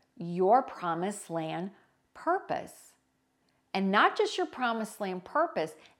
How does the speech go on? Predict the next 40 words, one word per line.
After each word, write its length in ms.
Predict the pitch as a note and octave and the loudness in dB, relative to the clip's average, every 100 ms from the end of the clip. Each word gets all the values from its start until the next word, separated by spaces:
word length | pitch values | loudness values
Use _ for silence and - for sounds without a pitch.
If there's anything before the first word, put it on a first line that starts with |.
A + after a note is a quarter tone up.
| _ | _
everything 680 | A3 C#4+ D#4+ G4 F#4+ C4+ C4 | -6 -4 -2 -2 -2 -6 -4
that 260 | B3+ - F3 | -6 -6 -6
God 380 | E3+ E3+ E3 F#3 _ - | -4 -2 -4 -8 _ -16
wants 480 | A3 C4+ E4+ - - | -4 -2 -2 -6 -12
for 140 | - | -8
you. 400 | E3+ D#3 D3 - - _ _ - | -8 -8 -10 -14 -20 _ _ -8
The 80 | |
fruit 320 | F3+ - F3+ G#3 | -6 -2 0 0
of 80 | |
the 100 | C4 | 0
Spirit, 640 | C4+ - F4 F4+ F#3 - - _ - | -4 -4 0 0 -2 -6 -16 _ -14
love, 400 | E3+ F#3 G3 G#3 | 0 4 4 4
joy, 300 | G3+ F#3 G#3 - | -2 -2 -2 -6
peace, 540 | - F#3 F3+ G#3 - - - - | -10 -6 -6 -8 -18 -20 -20 -20
so 280 | - D3+ | -10 -8
forth 300 | D3+ F#3+ G3 A#3 | -6 -6 -4 -6
and 120 | A3+ | -8
so 300 | - F3 E3 | -2 0 0
on. 300 | D#3+ F3+ G#3+ - - _ | -2 -4 -6 -16 -20 _
The 200 | E3+ - | -8 -6
enemy 560 | D3 D#3 F#3 G#3+ B3+ C4+ _ _ | -6 -4 -4 -4 -8 -12 _ _
wants 600 | E3 E3 D#3 E3 - - | -8 -2 -2 -4 -10 -14
to 120 | - | -12
steal 460 | A#3+ - D#3+ D#3+ D#3 | -12 -10 -8 -6 -4
that 300 | E3+ - - - | -2 -4 -6 -8
from 320 | E3+ D#3+ E3+ | -6 -6 -8
your 220 | E3 F3+ | -4 -2
life. 300 | G3 C#4 D4+ - | 0 -2 -2 -6
He 140 | G#3+ | -8
wants 580 | G#3+ D#3 D#3+ E3+ - - | -6 -4 -2 -2 -6 -14
to 400 | - F#3 E3 D#3+ - | -16 -6 -6 -6 -10
oppose 560 | - - E4 F#4 - | -14 -8 -4 -4 -6
it. 280 | - - - _ _ _ _ - - - G3+ | -10 -10 -14 _ _ _ _ -20 -20 -6 0
And 160 | G#3+ | 2
the 80 | G3 | 2
word 360 | E3+ F3+ F#3 C4 | 2 4 4 2
of 140 | C#4+ | 0
God 200 | G3+ F3 | -2 -2
is 160 | G3 A3 | -4 -10
clear. 520 | - G4+ G4+ - - | -10 -4 -2 -4 -6